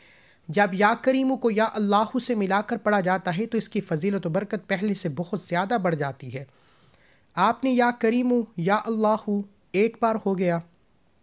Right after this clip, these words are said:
या करीमु, या अल्लाहु दो बार हो गया, या करीमु, या अल्लाहु तीन बार हो गया।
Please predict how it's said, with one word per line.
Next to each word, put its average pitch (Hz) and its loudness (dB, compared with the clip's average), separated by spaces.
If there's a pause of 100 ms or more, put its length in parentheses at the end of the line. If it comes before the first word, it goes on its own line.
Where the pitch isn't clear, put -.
(680)
या 196 4
करीमु, 254 2
या 220 2
अल्लाहु 208 0
दो 196 2
बार 208 2
हो 185 -4
गया, 165 2 (560)
या 190 4
करीमु, 247 2
या 214 2
अल्लाहु 202 0
तीन 233 -2
बार 165 0
हो 135 -8
गया। 131 -10